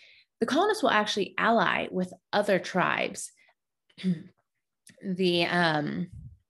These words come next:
Narragansett and, um, Mohegan tribes against the Pequots. And this alliance allows them to be victorious. We see this throughout American history.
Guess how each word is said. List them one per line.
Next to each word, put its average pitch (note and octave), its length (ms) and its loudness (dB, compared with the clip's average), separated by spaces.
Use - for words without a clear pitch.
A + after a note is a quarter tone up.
Narragansett F3+ 1300 2
and, E3 460 0
um, - 380 -6
Mohegan F#3 540 4
tribes - 640 -2
against F3+ 480 0
the - 60 -8
Pequots. - 680 -10
And F#3+ 80 2
this A3+ 140 0
alliance G3+ 560 0
allows E3+ 540 0
them D#3 200 0
to E3 80 -10
be E3 120 -2
victorious. - 880 -8
We A3+ 100 2
see D#4 300 4
this C#4 440 0
throughout G3+ 560 0
American E3+ 400 -4
history. - 600 -10